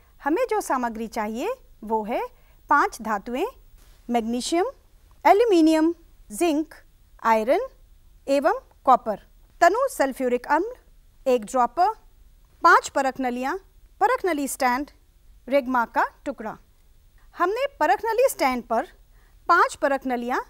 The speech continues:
रखी हुई हैं, जिन पर ए, बी, सी, डी और ई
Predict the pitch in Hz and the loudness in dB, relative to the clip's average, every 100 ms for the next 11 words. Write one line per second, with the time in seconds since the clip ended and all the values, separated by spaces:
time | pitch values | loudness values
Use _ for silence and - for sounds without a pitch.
0 | _ 262 254 - 262 233 220 208 185 _ | _ -8 -8 -6 -8 -8 -8 -12 -16 _
1 | _ _ - - - 240 440 539 277 294 | _ _ -20 -20 -16 -4 -4 0 0 0
2 | - _ _ _ - 311 359 453 - - | -4 _ _ _ -6 -2 -2 -4 -8 -20
3 | - _ 214 202 285 262 359 _ - - | -20 _ -12 -6 -4 -4 -8 _ -20 -20
4 | - - 370 392 453 - - - - 208 | -16 -4 0 2 0 -4 -18 -20 -20 -8
5 | 302 285 392 - - - 269 262 - 349 | -4 -4 -6 -10 -20 -10 0 0 0 0